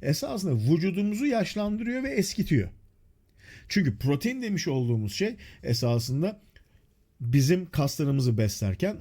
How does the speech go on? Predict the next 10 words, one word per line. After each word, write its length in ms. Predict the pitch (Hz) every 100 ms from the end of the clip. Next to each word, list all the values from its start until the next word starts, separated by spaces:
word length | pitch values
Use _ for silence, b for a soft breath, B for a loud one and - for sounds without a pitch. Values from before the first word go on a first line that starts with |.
| -
aynı 300 | 113 139 208
zamanda 580 | 247 247 214 170 101 - B B
yüksek 380 | 120 104 - 226
orandaki 460 | 240 233 208 151 117
protein 480 | - 113 110 135 165
ve 120 | 120
sürekli 640 | 120 - 151 247 _ 247 196
proteinle 580 | 202 175 - 123 113
beslenmek 720 | 101 98 - 101 104 202 - B B B B
esasında 840 | 131 123 135 120 - 107 156 226